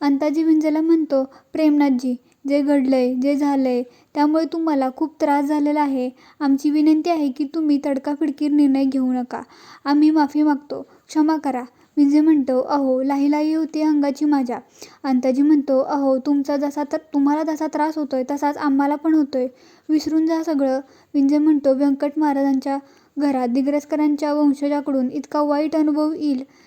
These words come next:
याचा विचारही कधी केला नव्हता मी, आणि हे सगळं घडत असताना गोपाळ महाराज, इंद्रायणी तिथेच होता ना? म्हणजे काय, या व्यंकट महाराजांचा पाठिंबा होता या सगळ्या गोष्टींना." व्यंकट महाराज म्हणतात,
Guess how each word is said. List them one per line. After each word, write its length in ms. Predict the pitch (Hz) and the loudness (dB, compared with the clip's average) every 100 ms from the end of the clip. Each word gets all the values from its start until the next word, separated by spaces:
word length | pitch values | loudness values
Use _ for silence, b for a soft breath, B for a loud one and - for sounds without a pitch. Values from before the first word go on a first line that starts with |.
| b | b
याचा 220 | 294 294 311 | -4 -2 -2
विचारही 440 | 294 294 302 311 | -2 -2 -2 -2
कधी 220 | 311 302 | -2 -4
केला 240 | 302 330 311 | -4 -2 2
नव्हता 320 | 302 277 269 | 2 2 0
मी, 220 | 254 247 269 b - | 0 -2 -8 b -4
आणि 180 | 262 | 0
हे 120 | 262 277 | 0 0
सगळं 300 | 311 285 277 | -2 -2 -2
घडत 260 | 277 277 285 | -2 -4 -4
असताना 400 | 311 285 262 262 | -6 -4 -4 -2
गोपाळ 400 | 254 277 277 277 | -2 -2 0 0
महाराज, 380 | 269 262 254 247 | 0 -2 -4 -4
इंद्रायणी 520 | 294 277 277 277 262 254 | 0 0 2 0 0 -2
तिथेच 260 | 294 330 | -4 -4
होता 240 | 320 262 262 | -4 -4 -2
ना? 140 | 302 294 b b b - | -2 -4 b b b 0
म्हणजे 300 | 277 269 311 | 2 2 0
काय, 340 | 302 269 262 269 b - | -2 -2 -2 -6 b -4
या 300 | 285 285 262 | -2 0 -2
व्यंकट 380 | 277 277 294 285 | 0 -2 -2 -2
महाराजांचा 640 | 302 294 294 302 294 277 | 0 0 0 0 0 -4
पाठिंबा 480 | 254 302 285 302 302 | -4 -4 -2 -2 0
होता 220 | 320 311 | -2 -2
या 180 | 302 285 | -2 -2
सगळ्या 240 | 285 277 269 | -4 -2 -2
गोष्टींना." 520 | 269 254 269 247 247 247 B B B - | -2 -4 -4 -4 -6 -12 B B B -2
व्यंकट 280 | 262 269 262 | -2 0 0
महाराज 300 | 277 262 262 | 0 0 2
म्हणतात, 340 | 302 302 262 | 2 2 -2